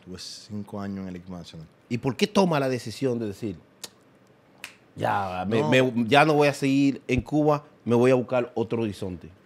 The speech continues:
Speaker 1: Porque en Cuba no hay profesional, en Cuba solo hay amateur. Cada peleador tiene un techo en la vida. Eh, en Cuba tiene un techo que solamente va a ser aficionado toda la vida.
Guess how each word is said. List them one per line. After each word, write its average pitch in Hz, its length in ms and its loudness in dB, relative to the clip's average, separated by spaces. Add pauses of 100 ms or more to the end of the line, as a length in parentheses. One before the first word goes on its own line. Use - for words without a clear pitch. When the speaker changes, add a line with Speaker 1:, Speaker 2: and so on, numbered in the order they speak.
(140)
Speaker 1:
Porque 101 240 -10
en 98 100 -8
Cuba 120 340 -4
no 113 160 -4
hay 113 240 -6
profesional, 104 640 -10
en 101 80 -8
Cuba 104 300 -8
solo 107 240 -8
hay 107 80 -4
amateur. 104 500 -8 (500)
Cada 98 240 0
peleador 98 380 -2
tiene 98 380 -6
un 98 160 -2
techo 107 320 -6
en 98 40 -4
la 90 120 -4
vida. 107 360 -4 (640)
Eh, 92 380 -6 (140)
en 95 140 -10
Cuba 113 220 -2
tiene 127 140 -2
un 113 100 -2
techo 127 300 -2
que 101 180 -2
solamente 104 420 -4
va 98 140 -2
a 92 40 -12
ser 104 160 -10
aficionado 92 560 -8
toda 95 200 -10
la 92 60 -6
vida. 113 280 -8